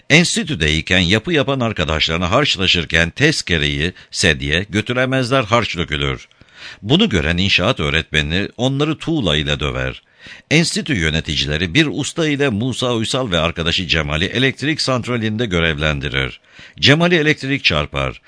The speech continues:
Cenazesine yöneticiler ailesini çağırmaz. Bu yüzden enstitü yöneticilerini protesto eder.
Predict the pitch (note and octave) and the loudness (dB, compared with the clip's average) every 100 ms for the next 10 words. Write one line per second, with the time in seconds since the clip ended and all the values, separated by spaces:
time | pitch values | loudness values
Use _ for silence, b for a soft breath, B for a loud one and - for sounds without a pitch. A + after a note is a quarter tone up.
0 | B B - F2+ F2 D#2+ D#2 D2 F#2+ G#2 | B B 0 2 2 0 0 -2 -2 0
1 | E2 E2 E2+ C#2 E2+ G2+ C#2+ G2+ F2+ E2+ | 0 0 -2 -2 -2 -2 0 2 2 0
2 | E2+ F2+ - C#2+ C#2+ C#2 C2+ B1+ - B | -2 -2 0 0 -2 -2 -4 -6 -12 B
3 | B B C#3 A#3 D3+ D#2+ G2+ G2 G2+ - | B B -4 0 0 0 0 2 2 0
4 | F3 G#2+ D#2+ D#2 D#2 E2 E2+ D#2 D#2 G#2+ | -2 -2 0 -2 -2 -2 -2 -2 -2 -4
5 | G2 G2 A#2 A#2 - D2+ C2+ C2 B1+ | -4 -2 0 -2 -2 -4 -2 -4 -6